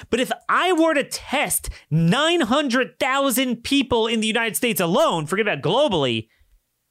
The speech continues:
for mumps every single freaking day, I guarantee you there are going to be people who downright have the M M R, plenty of people,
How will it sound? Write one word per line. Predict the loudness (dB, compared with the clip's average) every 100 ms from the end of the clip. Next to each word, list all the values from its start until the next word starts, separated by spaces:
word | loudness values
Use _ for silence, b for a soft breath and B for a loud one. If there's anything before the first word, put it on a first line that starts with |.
| _ _ _ _
for | -2 0 2
mumps | 2 2 0 -4 -6 -8 -4
every | -2 0 0 0
single | 0 0 2 0 -2
freaking | -2 -2 0 0 2
day, | 2 0 -2 -4 -10 _ _ _ _ _ _ _ _ _ _ _ _ _ _ -6
I | -4 -2
guarantee | 0 0 -2 0 2
you | 2 2
there | 2 2
are | 2
going | 0 0
to | 0
be | 0 -2
people | -4 0 0 0 -2 -6 B B
who | 0 0 B
downright | -4 0 0 2 0
have | -2 -4 -2
the | 0
M | 0 0
M | 2
R, | 2 0
plenty | 0 0 0
of | 0
people, | -2 -2 -2 -4 -8